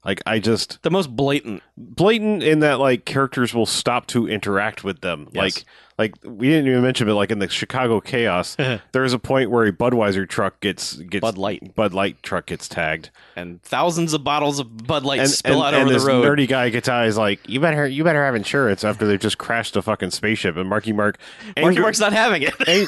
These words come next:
Speaker 1: Marky Mark angrily grabs one of the bottles off the road, goes to his car, uses his car door as a bottle opener.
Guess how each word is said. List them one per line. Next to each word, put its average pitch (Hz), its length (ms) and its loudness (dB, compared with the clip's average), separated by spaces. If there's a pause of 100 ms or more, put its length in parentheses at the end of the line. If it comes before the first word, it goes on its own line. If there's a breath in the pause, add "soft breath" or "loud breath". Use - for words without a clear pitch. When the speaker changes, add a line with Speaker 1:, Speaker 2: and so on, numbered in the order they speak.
(120)
Speaker 1:
Marky 170 280 2
Mark 165 240 2
angrily 151 380 4
grabs 135 400 0
one 135 100 2
of 131 60 2
the 120 80 0
bottles 123 320 2
off 117 160 0
the 117 100 0
road, 104 340 2 (260 loud breath)
goes 147 260 4
to 156 80 2
his 139 180 4
car, 120 320 0
uses 131 400 2
his 123 140 2
car 131 240 0
door 117 240 4
as 104 80 4
a 101 40 2
bottle 117 320 2
opener. 101 300 2